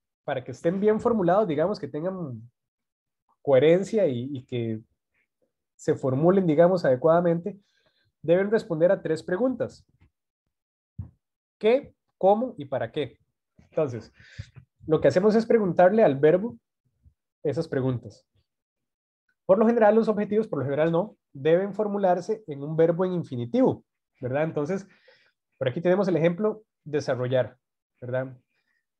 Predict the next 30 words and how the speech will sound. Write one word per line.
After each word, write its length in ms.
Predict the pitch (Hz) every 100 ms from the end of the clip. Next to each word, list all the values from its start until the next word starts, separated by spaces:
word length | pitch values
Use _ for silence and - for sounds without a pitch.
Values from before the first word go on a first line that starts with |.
| _ _
Bueno, 200 | 131 117
tenemos 260 | - 123 165
ya 100 | 165
un 120 | 170
verbo 240 | 170 175 180
en 80 |
infinitivo. 560 | 170 147 123 147 127 107
Mi 140 | - 180
recomendación 720 | 196 202 214 202 202 196 185
es 100 | 190
que 60 | 190
ustedes 320 | 190 180 180
utilicen 460 | 170 156 160 180
verbos 500 | 160 160 170 190 - _ _ _
como 260 | 131 123
analizar, 680 | 120 117 113 110 147 147 147
como 160 | 143 131
interpretar, 880 | 123 123 - 113 - 147 143 139 135
como 260 | 139 127
discutir, 760 | 120 113 - 113 147 147 147 - _ _ _ _ _ _ _
como 260 | - 123 117
comparar. 760 | 127 113 120 120 135 147 151 - _ _ _ _ -
Eh, 320 | 113 104 104 127 _ _ _ _ _ _ _ _
cuando 260 | 170 156 147
utilizan 360 | 160 165 214
verbos, 280 | 202 202 214
por 120 | 214
ejemplo, 320 | 190 202 160 147
como 260 | 190 208 190
identificar, 960 | 196 202 202 214 196 220 180 165 185